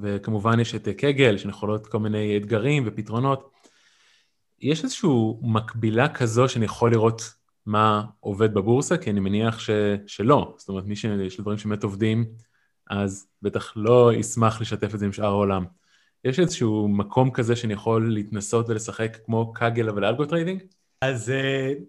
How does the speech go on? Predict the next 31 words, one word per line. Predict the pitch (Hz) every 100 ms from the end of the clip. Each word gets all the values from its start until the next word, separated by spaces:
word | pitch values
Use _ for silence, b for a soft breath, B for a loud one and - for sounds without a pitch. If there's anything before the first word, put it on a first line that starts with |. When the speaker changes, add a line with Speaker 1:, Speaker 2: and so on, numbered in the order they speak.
| -
Speaker 2:
אגב, | 156 180 175
מה | 190
שאתה | 185 202 180
אומר | 156 180 175
זה, | 151 156
זה | 127
באמת | 120 156 202
ד-, | 180 175 120
נכון, | 113 190 151
זאת | 117
אומרת, | 123 120 - B B B B _ -
המחקרים | 117 113 117 117 123 131 127 - - 139 202
אקדמיים | 208 175 147 139 180 185 175 127
וגם | 127 127 117 156 185
ספרים | - - 135 156 185 170 -
שעברתי | - 123 127 175 175
עליהם, | 208 208 123
בדרך | 120 135 170 170
כלל | 180 170
הטכנולוגיות | 135 120 127 123 127 160 175
שם | 165 147 135 120
זה | 113 120 117 117 b b b b -
לא | 135 185
מסוג | 208 202 190
הדברים | 147 156 160
שאתה | 170
תרצה | 147 135 147
באמת | 147 135 139 139 - - -
ל-, | 120 139 123
לסחור | 110 - 127 127 123
בו, | 170 214 -